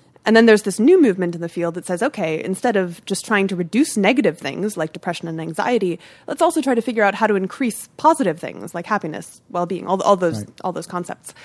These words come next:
Speaker 1: Um, the movement was really spearheaded by a psychologist named, uh, Martin Seligman,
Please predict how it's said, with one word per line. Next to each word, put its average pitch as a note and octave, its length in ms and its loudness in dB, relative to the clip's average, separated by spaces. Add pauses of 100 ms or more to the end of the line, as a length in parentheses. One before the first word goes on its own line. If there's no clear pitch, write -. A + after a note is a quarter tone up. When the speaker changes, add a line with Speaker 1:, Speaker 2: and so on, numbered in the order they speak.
(380)
Speaker 1:
Um, F3 260 0
the G#3+ 60 4
movement A3+ 300 4
was F#3 140 -2
really F3+ 160 0
spearheaded E3 500 -2
by D3+ 120 0
a D#3 100 -4
psychologist D#3+ 580 -8
named, D#3 260 -6
uh, D3+ 120 -6
Martin D#3+ 280 -6
Seligman, D#3+ 600 -8